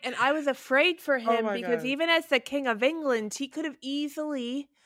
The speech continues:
Speaker 1: been declared insane and sent to a mental institution. And how, even if you're
Speaker 2: Yeah,
Speaker 1: rich,
Speaker 2: but that is, yeah,
Speaker 1: he
Speaker 2: but
Speaker 1: wouldn't
Speaker 2: that's,
Speaker 1: have gotten
Speaker 2: that is a
Speaker 1: treatment.
Speaker 2: no-no. Even if
Speaker 1: It's
Speaker 2: you're the
Speaker 1: a
Speaker 2: King of
Speaker 1: bad
Speaker 2: England,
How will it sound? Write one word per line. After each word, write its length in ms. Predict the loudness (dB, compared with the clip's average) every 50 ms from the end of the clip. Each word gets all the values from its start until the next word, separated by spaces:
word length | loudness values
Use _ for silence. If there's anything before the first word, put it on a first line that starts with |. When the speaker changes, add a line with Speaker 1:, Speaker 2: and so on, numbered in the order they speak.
| _ _ _ _ _ _ _ _ -4
Speaker 1:
been 160 | -2 -2 0
declared 500 | 2 0 0 0 -2 0 0 2 2 2
insane 540 | 2 0 -2 -6 -2 2 2 2 2 2 0
and 120 | -2 -2
sent 200 | -2 -2 -2 -2
to 80 | -2 -2
a 120 | -2 -2
mental 320 | -2 -4 -4 -4 -4 -4 -4 -4
institution. 800 | -6 -8 -10 -12 -10 -8 -6 -6 -6 -4 -2 -2 -2 -2 -4 -8 _ -20 -20 -20 _ _ _ _ _ -6
And 140 | -6 -4
how, 340 | -2 4 6 6 6 4 2 -4 _ _ _ -2
even 280 | -2 0 0 0 0
if 60 | 0
you're 220 | 2 4 4 4 4
Speaker 2:
Yeah, 120 | 4 4 4
Speaker 1:
rich, 140 | 4 4
Speaker 2:
but 160 | 2 2 2 2 -2 -6
that 320 | -6 -4 -4 -4 -4 -4 -4
is, 400 | -4 -4 -4 -4 -6 -8 -14 -18 _ _ _
yeah, 200 | -10 -6 -6 -4
Speaker 1:
he 40 | -2
Speaker 2:
but 80 | -2
Speaker 1:
wouldn't 200 | -2 -2 -2 -2
Speaker 2:
that's, 100 | -4 -6
Speaker 1:
have 60 | -2 2
gotten 260 | 4 4 4 4 4
Speaker 2:
that 120 | 4 4 4
is 40 | 4
a 40 | 4
Speaker 1:
treatment. 400 | 2 0 -2 -2 -4 -6 -4 -4
Speaker 2:
no-no. 640 | -2 0 0 0 -2 -2 -4 -6 -8 -8 -10 -12 -10 -8
Even 260 | -6 -6 -4 -4 -4
if 140 | -4 -2 -2
Speaker 1:
It's 160 | -2 0 2
Speaker 2:
you're 100 | 2 2
the 60 | 2
Speaker 1:
a 20 | 0
Speaker 2:
King 240 | -4 -6 -2 -2 0
of 80 | 2
Speaker 1:
bad 320 | 4 4 4 4 4 4 2
Speaker 2:
England, 260 | 2 0 -2 -4